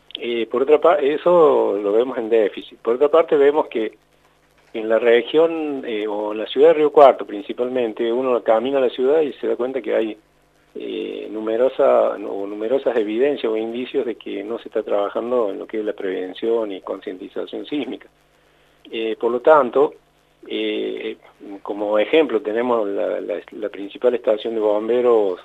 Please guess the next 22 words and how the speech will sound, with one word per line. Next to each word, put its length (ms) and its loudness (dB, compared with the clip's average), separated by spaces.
enclavada 580 0
en 100 -8
el 60 -10
microcentro 580 -8
de 60 -4
la 80 -12
ciudad, 340 2
eh, 300 -6
que 140 -8
son 260 -4
los 120 -6
que 160 -12
en 100 -12
una 220 -4
emergencia 560 -4
deberían, 720 -6
este, 720 -14
atender, 480 -2
atender 540 -8
la, 320 -2
la 120 -10
emergencia. 520 -4